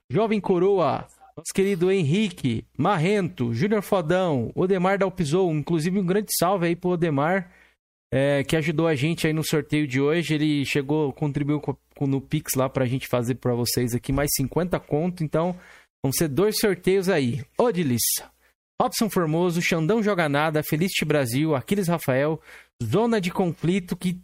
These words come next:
que, ó, um dos nossos próximos convidados aí está totalmente colapsado com o nosso querido Kaique, Zona de Conflito, viu? Estamos até que tentando ar-, armar um arapuca aqui em off, viu? Logo mais vocês vão saber aí. Nosso querido Matheus K T, Pepeu,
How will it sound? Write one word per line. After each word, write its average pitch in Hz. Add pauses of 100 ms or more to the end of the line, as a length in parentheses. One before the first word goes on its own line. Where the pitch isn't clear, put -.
(120)
que, 190
ó, 180
um 147
dos 226
nossos 196
próximos 190
convidados 165
aí 160
está 185
totalmente 202
colapsado 175
com 180
o -
nosso 175
querido 160
Kaique, 147
Zona 160
de 160
Conflito, 170
viu? 135 (440)
Estamos 165
até 180
que -
tentando 185
ar-, 180
armar 165
um 180
arapuca 175
aqui 165
em 180
off, 131
viu? 143 (680)
Logo 147
mais 151
vocês 160
vão 156
saber 143
aí. 110 (300)
Nosso -
querido 220
Matheus 208
K 185
T, 180 (100)
Pepeu, 185